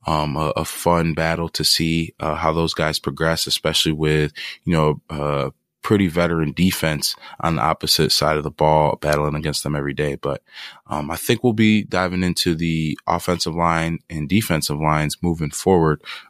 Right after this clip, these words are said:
uh, for the next show. But, you know, this, again, like I said, just wanted to be able to get the, the juices back flowing again.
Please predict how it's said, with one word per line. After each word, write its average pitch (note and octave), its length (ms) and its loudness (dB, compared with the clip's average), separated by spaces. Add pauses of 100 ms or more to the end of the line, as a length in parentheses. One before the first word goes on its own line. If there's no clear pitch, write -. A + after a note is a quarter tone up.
uh, C#2+ 180 0
for D2+ 200 0
the D2 100 -2
next D#2 300 -2
show. D2 320 2
But, C#2 320 -2 (240)
you D2+ 80 -4
know, D2+ 80 0
this, G2 400 2 (180)
again, E2+ 280 0
like E2 180 -2
I E2 60 0
said, D#2 260 -2
just F2+ 240 -4
wanted F2+ 180 -2
to - 100 -12
be F2 60 -2
able D#2+ 220 -4
to D#2 420 -2 (460)
get B2 160 2
the, A#2 320 6
the G#2 120 -2
juices G2 460 0
back F2+ 280 0
flowing D#2+ 360 -2
again. D#2+ 500 -2